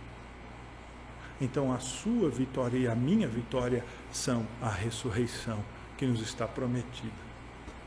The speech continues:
Nós já recebemos ressurreição espiritual agora. Esta é uma vitória parcial.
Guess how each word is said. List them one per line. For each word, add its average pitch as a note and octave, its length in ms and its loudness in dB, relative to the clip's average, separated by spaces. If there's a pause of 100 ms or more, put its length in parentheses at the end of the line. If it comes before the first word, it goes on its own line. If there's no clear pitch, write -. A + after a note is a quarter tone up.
(680)
Nós G#3 140 10
já B3 100 12
recebemos A3+ 480 12
ressurreição G#3 640 10
espiritual F3+ 880 8
agora. G#2+ 380 -2 (540)
Esta G#3+ 280 10
é - 20 12
uma A#3+ 100 12
vitória G#3+ 400 10
parcial. F#3+ 680 10